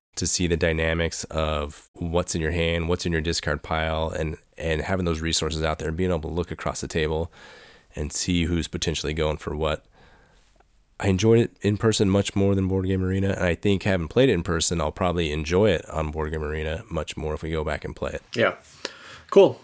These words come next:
Speaker 2: cool. Well, this is a game that I, I really still do love, even though it is a little quirky and weird, and I can't explain why, because every single time I played it, even on Board Game Arena, I felt the same way. I, I'm, it's gonna stay in my collection. I wish I had a solo mode, 'cause it feels like it'd be a perfect solo game, since so much of it is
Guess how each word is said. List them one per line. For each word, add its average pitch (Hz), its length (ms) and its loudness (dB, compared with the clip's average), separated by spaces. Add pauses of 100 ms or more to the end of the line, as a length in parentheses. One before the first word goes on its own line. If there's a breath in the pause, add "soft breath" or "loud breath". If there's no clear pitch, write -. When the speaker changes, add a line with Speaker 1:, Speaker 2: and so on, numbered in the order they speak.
Speaker 2:
cool. 123 200 6
Well, 123 140 8
this 156 180 6
is 139 120 6
a 120 80 8
game 110 220 4
that 101 120 6
I, 101 220 4
I 110 140 2
really 104 380 4
still 110 280 2
do 98 180 -2
love, 95 240 4
even 95 220 -2
though 92 100 4
it 90 80 0
is 90 140 0
a 98 40 2
little 95 180 0
quirky 98 440 -4
and 92 140 -4
weird, 92 480 -2
and 92 260 -4
I 98 120 0
can't 101 220 0
explain 95 440 0
why, 98 220 2
because 92 300 -2
every 110 220 2
single 98 220 -4
time 95 180 -2
I 90 60 2
played 101 260 0
it, 98 60 -4
even 95 180 -4
on 87 120 -4
Board 101 180 0
Game 90 180 -2
Arena, 98 160 -2
I 90 60 0
felt 95 240 0
the 95 80 -4
same 92 240 -2
way. 101 340 -2 (160)
I, 110 140 0
I'm, 113 180 0
it's 117 140 -4
gonna 117 140 4
stay 107 140 0
in 90 60 0
my 90 80 0
collection. 98 340 0
I 120 60 6
wish 143 160 6
I 135 40 8
had 123 100 8
a 107 40 6
solo 104 300 4
mode, 90 260 -4
'cause 95 140 -6
it 92 100 -2
feels 107 240 2
like 95 100 0
it'd 90 100 -6
be 95 80 0
a - 40 0
perfect - 420 -4
solo 101 280 -2
game, 110 260 -6
since - 220 -6
so 98 140 -2
much 95 220 -4
of 98 100 -2
it 98 60 -4
is 98 220 -4